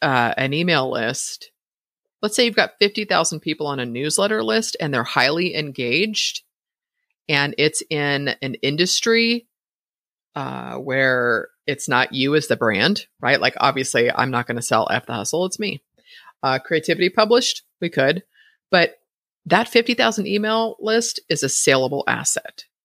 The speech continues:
So keep that in the back of your mind. And I'm not necessarily saying to build it with the intent to sell, although have at it, whatever you wanna do. Um, so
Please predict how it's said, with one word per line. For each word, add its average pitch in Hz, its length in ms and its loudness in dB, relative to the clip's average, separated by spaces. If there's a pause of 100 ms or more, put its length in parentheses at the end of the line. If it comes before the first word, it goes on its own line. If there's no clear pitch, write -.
(120)
So - 160 -6
keep 196 300 0
that 202 280 4
in 185 60 -4
the 156 80 -6
back 127 300 -2
of 117 40 -6
your 113 160 -4
mind. 78 400 -10 (480)
And 147 160 0
I'm 131 80 2
not 156 240 4
necessarily 131 540 0
saying 117 500 2
to 113 420 -4 (1300)
build 131 220 4
it 123 100 0
with 123 120 -8
the 135 100 -4
intent 165 360 -4
to 226 80 -4
sell, 269 300 -2
although 247 280 2
have 277 180 2
at 285 180 4
it, 143 120 2
whatever 196 260 0
you 220 60 -2
wanna 220 160 -2
do. - 1160 -10
Um, 73 480 -12 (640)
so 151 540 4